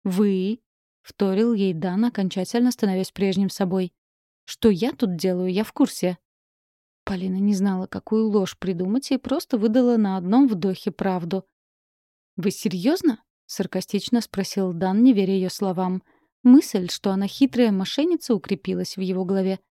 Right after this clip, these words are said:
"Вы пришли сюда, потому что у ваших интернет-провайдеров авария на станции, а вам срочно до часу надо отправить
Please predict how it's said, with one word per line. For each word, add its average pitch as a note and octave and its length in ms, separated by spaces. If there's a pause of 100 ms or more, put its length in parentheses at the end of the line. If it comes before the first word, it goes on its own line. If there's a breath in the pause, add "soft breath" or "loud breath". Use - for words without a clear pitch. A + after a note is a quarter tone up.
(380)
"Вы F3+ 240
пришли C4 400
сюда, F3+ 380
потому F#3+ 280
что - 200
у F#3 40
ваших F#3 520
интернет-провайдеров G3 1120
авария G3 380
на F#3 120
станции, F#3 640
а A3+ 120
вам G3 220
срочно G3 640
до G3+ 140
часу F#3+ 360
надо G#3 240
отправить F#3 540